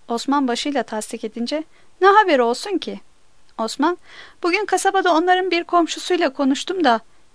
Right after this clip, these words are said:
yüreğim parçalandı Haydar. Bacın kendisini intihar etmeye kalkmış."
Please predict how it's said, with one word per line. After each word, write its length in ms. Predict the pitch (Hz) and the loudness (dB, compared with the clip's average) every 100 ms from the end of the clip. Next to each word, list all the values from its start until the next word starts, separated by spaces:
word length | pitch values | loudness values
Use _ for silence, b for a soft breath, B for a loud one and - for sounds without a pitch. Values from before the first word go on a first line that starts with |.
| 269 | -2
yüreğim 280 | 285 339 | 2 2
parçalandı 560 | 330 311 262 240 220 208 | 4 2 2 0 -4 -4
Haydar. 440 | 220 240 233 - - - - - - - | -2 0 -2 -4 -16 -20 -20 -20 -18 -4
Bacın 240 | 254 254 | -2 0
kendisini 460 | 311 311 294 269 285 | 0 2 0 0 -2
intihar 300 | 254 285 302 | 0 2 2
etmeye 280 | 285 - 214 | 2 0 -6
kalkmış." 600 | - 196 - 190 - - | -4 -6 -6 -8 -8 -10